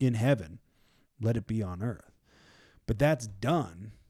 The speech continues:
through us. Jesus said, "Look, man, the kingdom of heaven's like this. It's like a master who gathered up all his people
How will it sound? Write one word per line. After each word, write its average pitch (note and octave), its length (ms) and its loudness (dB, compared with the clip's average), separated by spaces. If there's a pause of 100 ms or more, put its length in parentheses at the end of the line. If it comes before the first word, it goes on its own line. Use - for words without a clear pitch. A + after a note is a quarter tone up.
(120)
through B2 240 4
us. - 540 -2 (960)
Jesus E3 300 2
said, C3 120 -2
"Look, F#3+ 240 2
man, A#2 140 -2
the A2+ 60 -8
kingdom F3 300 0
of A2+ 100 -6
heaven's D#3 260 0
like B2+ 180 0
this. F#3 200 0
It's B2 120 -10
like C#3 160 0
a B2 40 -2
master C#3+ 440 0
who A#2+ 40 -2
gathered D#3+ 380 4
up D#3 160 4
all F3 160 8
his G3 100 0
people - 540 2